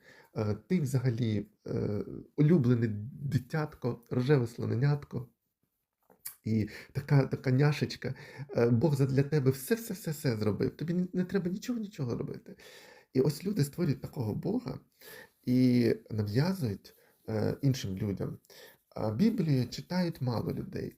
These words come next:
Е, є, знаєте, дві конфесії, в яких, е, дуже багато було, е, досліджувалося Святого Письма,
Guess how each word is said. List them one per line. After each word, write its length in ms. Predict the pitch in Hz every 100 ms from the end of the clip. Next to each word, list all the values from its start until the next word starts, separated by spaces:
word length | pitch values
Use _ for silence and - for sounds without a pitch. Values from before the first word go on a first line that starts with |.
| -
Е, 120 | 113 110
є, 180 | 160
знаєте, 360 | 143 151 180 110 -
дві 320 | 113 107 139
конфесії, 520 | 139 113 180 - 117
в 40 | 104
яких, 360 | 107 143 - _ -
е, 240 | 107 113 - -
дуже 260 | 143 139
багато 480 | 107 127 117 - - - _ _ _ _ _ _ -
було, 360 | 95 98 92 - - - -
е, 80 | 92
досліджувалося 800 | 104 - 98 104 104 95 - - _ 120 110
Святого 420 | 120 - 104 98
Письма, 440 | 110 - 147 190